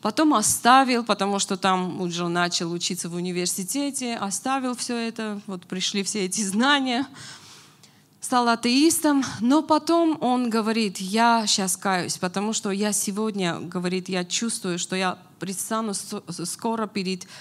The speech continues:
Господом». И он сам дал наставление ей, чтобы она не оставляла веру. И он плакал и каялся. Понимаете, вот эта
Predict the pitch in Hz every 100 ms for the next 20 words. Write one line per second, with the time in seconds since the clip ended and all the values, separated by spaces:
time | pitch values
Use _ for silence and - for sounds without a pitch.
0 | - - 185 185 - 165 - 180 - -
1 | - - - - - 262 - 269 320 285
2 | - 262 254 226 220 214 214 220 202 220
3 | 233 202 196 233 - 202 202 202 196 185
4 | 185 - 180 190 180 170 170 - - -
5 | 180 208 214 220 220 233 240 233 196 -
6 | 202 202 190 180 170 - - 87 - -
7 | - - - - - 262 277 311 381 311
8 | 240 247 233 240